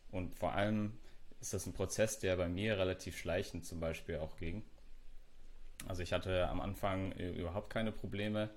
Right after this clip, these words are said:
und dann, ähm, irgendwann habe ich, oder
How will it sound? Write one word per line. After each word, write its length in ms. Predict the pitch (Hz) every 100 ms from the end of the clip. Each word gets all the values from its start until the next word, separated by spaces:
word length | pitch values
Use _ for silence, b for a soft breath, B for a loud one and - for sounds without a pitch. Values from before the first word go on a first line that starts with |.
| B B B B B
und 320 | 95 90 -
dann, 460 | 90 92 92 92 -
ähm, 560 | 92 90 90 90 90 90 -
irgendwann 600 | 98 101 95 92 92 92
habe 180 | 90
ich, 260 | 90 87 -
oder 180 | 90 82